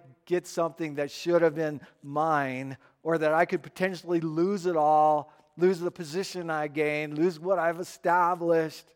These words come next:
See, Pete's outlook said, "It all works out. Somehow it all works out. Me, no. Things don't always work out. Things are not going to be okay.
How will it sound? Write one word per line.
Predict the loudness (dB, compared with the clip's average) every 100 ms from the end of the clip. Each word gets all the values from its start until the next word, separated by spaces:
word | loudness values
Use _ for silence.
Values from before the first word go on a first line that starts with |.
| _ _ _
See, | -8 -2 -2 -4 -16 -20 _ -8
Pete's | -6 -2
outlook | 2 2 0 -10
said, | -10 -6 -6 -6 _ _ _ _ _ _ _ -16
"It | -6
all | -4 -4
works | -6 -10 -14
out. | -18 -18 _ _ _ _
Somehow | -12 -10 -8 -10 -10 -16 _ -14
it | -12 -8
all | -8 -8
works | -10 -14 -14
out. | -16 -18 _
Me, | -12 -8 -6 -8 _ _ _ _
no. | -12 -10 -8 -10 -12 _
Things | -2 -2 -2
don't | -2 2 4 4
always | 2 2 0 -4 _ -6
work | -2 -2 0
out. | 0 0 -4 -12 _
Things | -4 -2 0 -4 -2
are | 0
not | 2 2 2 -2 _ _
going | 0 0 0
to | -4 -4
be | -2 -2 -4 _ -6
okay. | -2 -2 -2 0 0